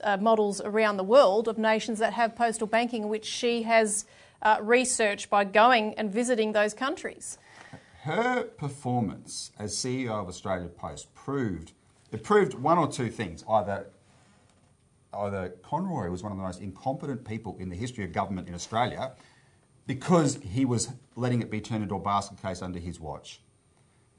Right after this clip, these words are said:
Speaker 2: and his appointee, Ahmed Fahor's watch, right? He was, he was only there to,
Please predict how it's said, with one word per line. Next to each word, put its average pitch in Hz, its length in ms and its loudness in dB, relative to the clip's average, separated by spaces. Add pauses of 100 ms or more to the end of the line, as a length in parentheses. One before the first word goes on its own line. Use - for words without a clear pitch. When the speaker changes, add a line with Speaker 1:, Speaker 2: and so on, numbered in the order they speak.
(120)
Speaker 2:
and 127 440 2
his 104 460 -4
appointee, 98 680 -6 (420)
Ahmed 98 300 -4
Fahor's 85 380 -10
watch, - 380 -20 (160)
right? 82 260 -10 (280)
He 113 100 -4
was, 113 260 0
he 117 120 0
was 110 160 0
only 98 220 -2
there 95 140 -2
to, 92 220 -8